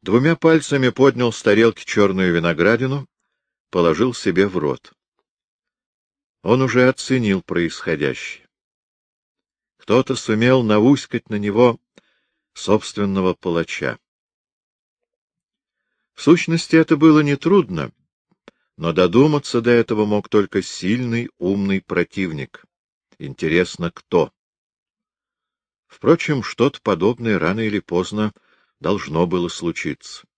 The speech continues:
Таких людей, как Никита, свирепых, с помраченным сознанием, нельзя держать при себе долго.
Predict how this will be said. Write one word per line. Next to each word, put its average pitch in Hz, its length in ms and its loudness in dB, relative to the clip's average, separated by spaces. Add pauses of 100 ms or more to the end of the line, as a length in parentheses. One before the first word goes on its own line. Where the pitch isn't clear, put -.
(800)
Таких 110 380 -2
людей, 101 320 2
как 104 240 -2
Никита, 107 600 0 (480)
свирепых, 95 920 -2 (240)
с - 120 -20
помраченным 87 680 -2
сознанием, 90 800 -4 (420)
нельзя 85 500 0
держать 95 520 -2
при 101 140 -8
себе 98 340 -4
долго. 95 440 -4